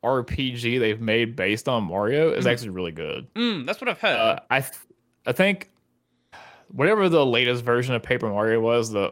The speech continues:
Speaker 1: Origami King or whatever, I heard that
Speaker 2: Mm.
Speaker 1: one wasn't that
Speaker 2: <laughs>
Speaker 1: good. <laughs>
Speaker 2: Uh, Paper Mario Origami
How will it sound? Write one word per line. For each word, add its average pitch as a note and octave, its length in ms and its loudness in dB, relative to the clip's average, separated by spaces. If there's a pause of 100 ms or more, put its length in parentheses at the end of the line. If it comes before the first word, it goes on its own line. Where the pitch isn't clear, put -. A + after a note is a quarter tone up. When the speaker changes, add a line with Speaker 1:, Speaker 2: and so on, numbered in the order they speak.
Speaker 1:
Origami G2+ 600 -2
King A2 220 -4
or G#2+ 40 -4
whatever, A2+ 300 -2
I C#3+ 80 4
heard F3 220 4
that A#2 120 6
Speaker 2:
Mm. - 20 4
Speaker 1:
one G#2 180 2
wasn't F#2+ 420 -2 (600)
that - 120 -12 (160)
Speaker 2:
<laughs> - 320 -8
Speaker 1:
good. - 680 -10
<laughs> - 40 -18 (1500)
Speaker 2:
Uh, B2+ 240 -10
Paper E3+ 300 -12
Mario D#3 840 -12 (160)
Origami C#3+ 1040 -14